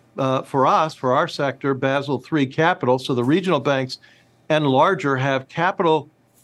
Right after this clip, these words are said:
uh, expectations increasing, at least from the regulators, as proposed. That has to go through a process yet.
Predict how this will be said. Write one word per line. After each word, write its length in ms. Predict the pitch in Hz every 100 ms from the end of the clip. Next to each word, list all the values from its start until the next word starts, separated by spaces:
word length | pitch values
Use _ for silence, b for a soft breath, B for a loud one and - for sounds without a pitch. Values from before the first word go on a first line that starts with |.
| _
uh, 240 | 147 139 143
expectations 880 | 170 165 - 147 - 175 185 170 143 -
increasing, 680 | 214 226 190 156 139 156 139
at 100 | 147
least 220 | 160 156
from 160 | - 151
the 80 |
regulators, 640 | 131 165 175 147 120 120 135
as 180 | 131 127
proposed. 640 | - 131 190 170 139 139 _ b b -
That 120 | 147
has 200 | 156 147
to 80 | 143
go 160 | 147
through 160 | 139 135
a 40 |
process 560 | 123 160 175 170 135 131
yet. 280 | 123 123